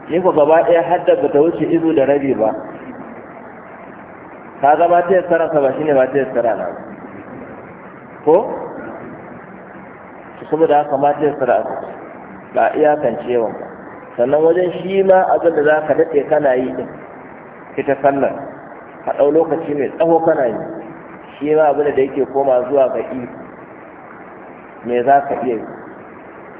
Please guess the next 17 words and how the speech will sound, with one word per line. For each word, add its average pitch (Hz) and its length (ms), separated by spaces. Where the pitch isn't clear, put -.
Manzo 117 300
yake 147 240
cewa 135 240
in 139 80
za 147 160
ku 143 100
yi, 139 160
ku - 180
yi 127 140
aiki, 147 460
ku - 160
yi 151 120
abin 143 440
da 120 80
kuke 135 400
iya 127 320
yi. 113 140